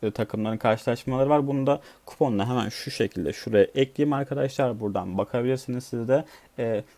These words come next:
videoyu kapatmadan bir like atarsanız, bir yorum atarsanız ve abone olursanız, abone olmadıysanız da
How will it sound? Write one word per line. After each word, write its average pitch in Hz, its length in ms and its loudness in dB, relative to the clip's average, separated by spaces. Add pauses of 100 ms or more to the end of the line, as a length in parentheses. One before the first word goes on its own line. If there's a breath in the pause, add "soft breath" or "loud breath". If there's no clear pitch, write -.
videoyu 175 300 4
kapatmadan 135 800 0
bir 147 120 2
like 151 340 4
atarsanız, 123 540 0
bir 107 60 0
yorum 123 300 2
atarsanız 123 560 -2
ve 98 100 2
abone 107 340 0
olursanız, 120 440 -2
abone 95 300 2
olmadıysanız 92 680 -6
da 160 200 0